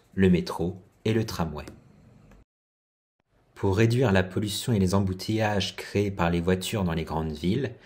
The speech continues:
celles-ci mettent en place des systèmes de transport en commun. Selon la taille des villes, ces transports en commun peuvent être constitués de bus,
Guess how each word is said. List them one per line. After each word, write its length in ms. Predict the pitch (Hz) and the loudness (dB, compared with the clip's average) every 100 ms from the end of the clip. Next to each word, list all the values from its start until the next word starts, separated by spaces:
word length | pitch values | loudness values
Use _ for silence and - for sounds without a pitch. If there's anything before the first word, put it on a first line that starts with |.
| - _ | -20 _
celles-ci 560 | - 101 92 - - 131 | -2 0 0 -2 -2 0
mettent 260 | 107 107 | -2 0
en 80 | 90 | -2
place 460 | - 90 87 98 85 | -2 -2 0 -2 -4
des 100 | 85 | -4
systèmes 420 | - 90 113 104 | -4 -2 0 0
de 80 | 85 | 0
transport 460 | - 98 - 98 | -2 -2 -2 -2
en 140 | 85 82 | -2 -4
commun. 380 | - 78 69 - _ _ _ _ _ _ - _ _ _ | -6 -8 -10 -14 _ _ _ _ _ _ -20 _ _ _
Selon 360 | - - 110 104 | -6 0 2 4
la 120 | 98 | 2
taille 240 | 98 87 | 2 0
des 160 | 87 82 | 2 -2
villes, 320 | 92 147 170 - _ | -2 -2 -2 -6 _
ces 140 | - | -10
transports 380 | 95 104 98 98 | -2 -2 0 4
en 100 | 90 | 4
commun 380 | 90 98 98 104 | 2 0 0 0
peuvent 220 | 95 87 | -2 0
être 140 | 82 - | 0 -2
constitués 540 | 90 - 92 - 90 | -6 -6 -6 2 2
de 120 | 90 | 2
bus, 560 | 85 80 113 - - | 0 2 0 0 -6